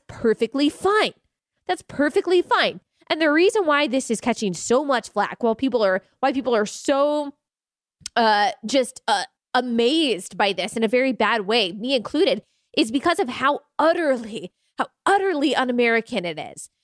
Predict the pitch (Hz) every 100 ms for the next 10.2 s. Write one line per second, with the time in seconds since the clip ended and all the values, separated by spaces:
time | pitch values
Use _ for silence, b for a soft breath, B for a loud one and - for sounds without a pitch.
0 | - 302 294 285 277 - _ _ - 349
1 | 311 240 214 202 226 190 190 196 196 196
2 | 196 185 - 277 247 262 262 269 240 330
3 | 311 233 254 269 269 254 - 262 233 190
4 | - 269 285 226 202 190 202 226 254 240
5 | 233 226 233 214 233 226 233 226 226 -
6 | 220 196 196 311 285 226 - 233 226 247
7 | 226 220 b b b 220 196 196 269 277
8 | 240 262 214 - 247 220 190 277 294 262
9 | 214 233 208 208 190 202 277 262 - 294
10 | 196